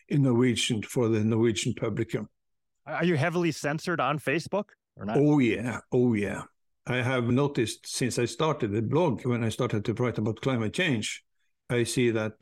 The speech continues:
Speaker 1: uh, that what you call it, the statistics has gone way down.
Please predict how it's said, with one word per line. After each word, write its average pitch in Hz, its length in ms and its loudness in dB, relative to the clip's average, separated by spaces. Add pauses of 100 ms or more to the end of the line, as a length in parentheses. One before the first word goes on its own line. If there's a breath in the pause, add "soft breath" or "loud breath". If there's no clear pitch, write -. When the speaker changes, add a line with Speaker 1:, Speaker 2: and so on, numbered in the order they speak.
Speaker 1:
uh, - 160 -2
that 131 240 -2 (100)
what 120 220 -2
you 110 80 0
call 107 160 0
it, 104 100 0
the 110 140 0
statistics - 840 -2
has - 200 -6
gone 104 340 -2 (300)
way 107 600 -2
down. 98 280 -2